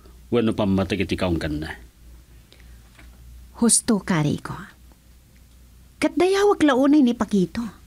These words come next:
Speaker 2: Tainikan na iti patag da Melody.
Speaker 1: Wen nga rod. Nasauna pa'y kanya kidi. Ano maikkan iti gundawing agbalbalyo.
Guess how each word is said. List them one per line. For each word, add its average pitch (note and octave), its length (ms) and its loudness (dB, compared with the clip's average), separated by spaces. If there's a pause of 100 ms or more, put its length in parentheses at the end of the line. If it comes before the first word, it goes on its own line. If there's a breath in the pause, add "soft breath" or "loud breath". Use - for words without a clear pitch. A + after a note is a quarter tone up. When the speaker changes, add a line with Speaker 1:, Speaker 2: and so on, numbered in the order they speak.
(840)
Speaker 2:
Tainikan A3 640 0
na E4+ 100 4
iti D4 160 2
patag D#3 460 -4
da F#3+ 160 0
Melody. D#3 480 -2 (1800)
Speaker 1:
Wen A#2 160 0
nga F2+ 160 0
rod. E2 160 -6 (2000 soft breath)
Nasauna D#3+ 460 2
pa'y E3+ 100 0
kanya D#3+ 220 2
kidi. B2+ 400 2 (1400)
Ano C3 160 4
maikkan B2+ 480 0
iti A2 160 -2
gundawing G#2 480 0
agbalbalyo. F2+ 800 -2